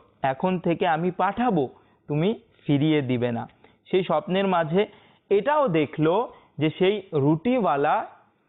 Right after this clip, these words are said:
সেখানে উপস্থিত। আল্লাহ তাআলা তাকে জিজ্ঞাসা করলেন,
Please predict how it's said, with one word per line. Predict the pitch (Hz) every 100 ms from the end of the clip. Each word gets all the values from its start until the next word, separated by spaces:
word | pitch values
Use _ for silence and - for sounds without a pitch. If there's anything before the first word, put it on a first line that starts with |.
| _ _ -
সেখানে | 196 190 214 294 - - -
উপস্থিত। | 220 202 156 - 120 107 - -
আল্লাহ | 147 175 202
তাআলা | 202 185 190
তাকে | 170 165 190
জিজ্ঞাসা | 165 147 180 196 190
করলেন, | 175 160 165